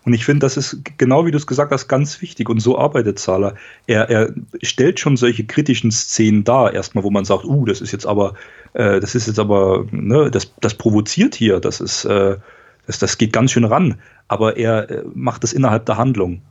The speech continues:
Es ist diese Dramaturgie, die für seine Rolle das erfordert. Und genau wie bei Bone Tomahawk, da haben auch alle gesagt,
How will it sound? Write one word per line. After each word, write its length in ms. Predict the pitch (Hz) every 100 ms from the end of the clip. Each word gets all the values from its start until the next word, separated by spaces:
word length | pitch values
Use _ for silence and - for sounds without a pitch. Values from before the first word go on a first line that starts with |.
| _
Es 120 | - 123
ist 140 | -
diese 160 | 113 117
Dramaturgie, 840 | - 127 120 120 107 127 165 170 _ -
die 100 | 113
für 140 | 113
seine 260 | 107 117 131
Rolle 240 | 107 117
das 160 | 113 -
erfordert. 560 | 107 - 107 98 90
Und 140 | - 104
genau 260 | 98 110
wie 80 | 135
bei 160 | 113 107
Bone 280 | 113 113 113
Tomahawk, 520 | 135 117 85 87 -
da 80 | 90
haben 120 | 110
auch 180 | 120 -
alle 200 | 107 98
gesagt, 380 | 95 98 101